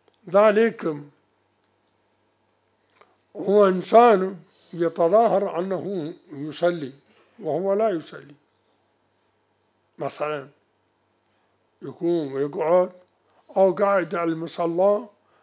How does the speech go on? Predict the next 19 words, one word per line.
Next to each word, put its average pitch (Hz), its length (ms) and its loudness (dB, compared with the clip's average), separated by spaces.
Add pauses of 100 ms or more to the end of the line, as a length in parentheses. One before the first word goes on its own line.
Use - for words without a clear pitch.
(100)
على 175 140 0
السجاد 202 920 4 (500)
حتى 175 520 0
ينظر 185 280 -2
إليه 165 520 -4
أحد 180 300 -4
أنه 175 640 -6 (140)
يعبد، 156 440 -2 (680)
وليست 165 680 -2
غايته 175 580 -4
من 156 460 -8
الجلوس 170 640 -8 (840)
أو 170 200 -2
التوجه 185 840 -2 (280)
إلى 180 300 0
ب-، 156 120 -6
إلى 165 340 -2
الكعبة 175 720 2 (600)
الصلاة 220 540 2